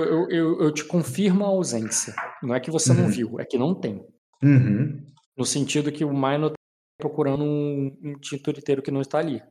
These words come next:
Speaker 1: É só se tá dentro dele.
Speaker 2: Tá.
Speaker 1: E vo-, e você
Speaker 2: Ah,
Speaker 1: não tem
Speaker 2: eu vou
Speaker 1: certeza se toxicidade de extrasensor poderia ver se tem alguém dentro dele.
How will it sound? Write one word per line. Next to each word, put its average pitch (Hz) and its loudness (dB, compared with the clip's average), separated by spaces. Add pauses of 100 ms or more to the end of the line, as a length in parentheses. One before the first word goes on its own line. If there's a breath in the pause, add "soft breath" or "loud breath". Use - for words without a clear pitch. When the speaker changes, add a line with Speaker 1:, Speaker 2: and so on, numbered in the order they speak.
(140)
Speaker 1:
É 117 -2
só 117 -6
se 143 -2
tá 143 4
dentro 139 2
dele. 127 0 (340)
Speaker 2:
Tá. 113 4
Speaker 1:
E 127 -2
vo-, 123 -4 (1000 loud breath)
e - 0
você 123 12
Speaker 2:
Ah, - 12
Speaker 1:
não 120 12
tem 127 8
Speaker 2:
eu 151 12
vou 175 10
Speaker 1:
certeza 139 4
se - -4
toxicidade 131 0
de 123 -8
extrasensor 120 -2 (280)
poderia 139 6
ver 139 2
se 139 0
tem 156 2
alguém 139 0
dentro 139 -2
dele. 123 -4